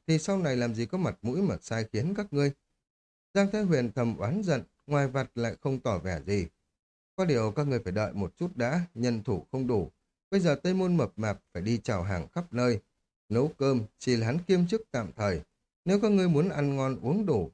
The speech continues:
thì tự mình nghĩ cách mà tìm đầu bếp về đây." Ba vị thần ma đồng loạt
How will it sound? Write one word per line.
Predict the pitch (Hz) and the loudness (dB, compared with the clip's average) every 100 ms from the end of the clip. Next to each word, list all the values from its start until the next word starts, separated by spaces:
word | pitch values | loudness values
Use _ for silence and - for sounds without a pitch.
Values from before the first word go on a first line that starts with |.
| _ | _
thì | - 135 | 0 0
tự | - 131 | 0 -2
mình | 117 120 110 | 0 0 0
nghĩ | 139 | -2
cách | 156 220 220 | -2 -6 -4
mà | 113 | -6
tìm | - 113 98 | -2 -2 0
đầu | 95 | -2
bếp | 101 196 | -2 -4
về | - 90 | -4 -2
đây." | 120 110 - _ _ _ _ _ _ _ - | -2 -2 -8 _ _ _ _ _ _ _ 0
Ba | 202 | 2
vị | 180 143 | 4 0
thần | 143 139 | 0 2
ma | 170 180 | 0 0
đồng | 135 98 92 | 0 -2 -2
loạt | 92 | -4